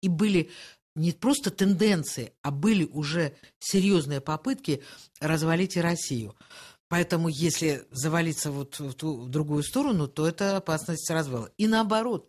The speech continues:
если в обратную, мы будем ущемлять интересы субъекта федерации, что в федеративном государстве невозможно. Поэтому мы и строим свою работу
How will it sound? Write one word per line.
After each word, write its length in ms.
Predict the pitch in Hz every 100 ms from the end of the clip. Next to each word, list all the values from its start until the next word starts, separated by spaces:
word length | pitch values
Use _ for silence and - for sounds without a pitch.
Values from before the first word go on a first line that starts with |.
| _ 139
если 800 | 151 139 180 - 156 151 139 - _ 135 139
в 120 | 165
обратную, 640 | 170 254 269 202 151 - _ _ _ _
мы 380 | 147 180 190 170
будем 320 | 127 151 151
ущемлять 600 | 151 - 156 156 139 -
интересы 540 | 139 131 151 135 - 131
субъекта 400 | - 135 131 135
федерации, 480 | 147 151 - - 165
что 320 | - 151 139 - - -
в 40 | -
федеративном 520 | 139 139 131 147 131
государстве 640 | 131 - 139 - 139 - _ -
невозможно. 760 | 131 131 139 135 120 110 - 113
Поэтому 280 | 180 208 226
мы 100 | 247
и 180 | - 214
строим 500 | - 240 254 180 -
свою 260 | 160 165
работу 460 | 165 165 180 139